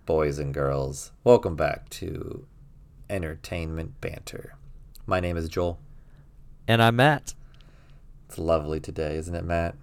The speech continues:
Speaker 2: It's a wonderful day, isn't it, Joel?
Speaker 1: I don't know. Uh, <laughs> just trying out this new mic really quick. I'm just
Speaker 2: Yeah, we,
Speaker 1: <laughs>
Speaker 2: Joel's got a new mic,
Speaker 1: Eh.
Speaker 2: so
Speaker 1: I, I, it's a travel mic. It's a travel
Speaker 2: Travel
Speaker 1: mic.
Speaker 2: mic.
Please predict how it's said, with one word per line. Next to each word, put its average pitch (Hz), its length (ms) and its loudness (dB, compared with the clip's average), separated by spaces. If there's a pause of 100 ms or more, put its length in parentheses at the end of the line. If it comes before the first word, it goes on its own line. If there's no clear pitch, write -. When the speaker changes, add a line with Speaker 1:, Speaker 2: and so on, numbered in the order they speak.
(280)
Speaker 2:
It's 135 180 4
a 127 60 6
wonderful 120 500 6
day, 104 200 6
isn't 107 200 2
it, 104 80 0
Joel? 101 360 2 (280)
Speaker 1:
I 92 120 2
don't 78 200 0
know. 76 380 0 (240)
Uh, 76 1200 4 (160)
<laughs> - 180 -20
just - 180 0
trying 123 180 10
out 95 80 8
this 92 160 -2
new 98 120 0
mic 85 340 4
really 78 220 -2
quick. 76 500 -2
I'm 85 120 -6
just 87 140 2
Speaker 2:
Yeah, 117 280 10
we, 131 120 2 (240)
Speaker 1:
<laughs> 147 240 6
Speaker 2:
Joel's 165 240 6
got 180 140 12
a - 20 10
new 170 140 6
mic, 127 280 8
Speaker 1:
Eh. 107 160 4 (120)
Speaker 2:
so 113 460 6 (240)
Speaker 1:
I, - 80 4
I, - 160 4 (420)
it's - 300 -6
a 147 40 0
travel 87 360 4
mic. 78 440 -8
It's - 120 -12
a - 60 -8
travel - 160 -4
Speaker 2:
Travel 127 280 10
Speaker 1:
mic. 107 280 2
Speaker 2:
mic. - 20 -20